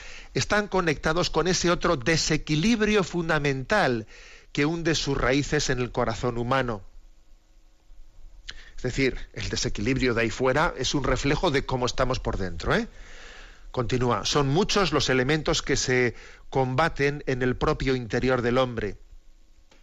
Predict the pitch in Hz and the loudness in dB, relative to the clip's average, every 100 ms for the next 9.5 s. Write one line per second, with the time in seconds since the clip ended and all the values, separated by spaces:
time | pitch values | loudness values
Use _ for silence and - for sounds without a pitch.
0 | - - - - - - - 139 131 120 | -20 -16 -12 -12 -10 -8 -4 0 2 4
1 | 131 143 139 135 151 135 139 143 135 139 | 2 2 0 0 0 2 2 0 0 0
2 | 131 143 147 143 151 214 160 160 143 123 | 0 0 0 0 2 0 0 0 0 0
3 | 131 131 127 123 - 120 110 104 - - | 0 0 0 -2 0 0 0 -4 -8 -12
4 | - - - - - - - 110 139 135 | -16 -18 -18 -18 -20 -14 -8 -2 0 2
5 | 143 131 131 135 180 208 - - 143 139 | 0 2 0 2 2 2 2 2 2 4
6 | 139 131 131 226 226 135 127 - 127 107 | 2 2 0 2 2 2 0 -2 -2 -2
7 | 120 156 131 120 - - - - 143 131 | 0 2 2 2 -2 -12 -12 -2 2 4
8 | 131 156 147 143 131 127 139 135 123 131 | 4 2 2 2 2 0 2 2 0 -2
9 | 117 127 131 120 - | 0 2 2 0 -4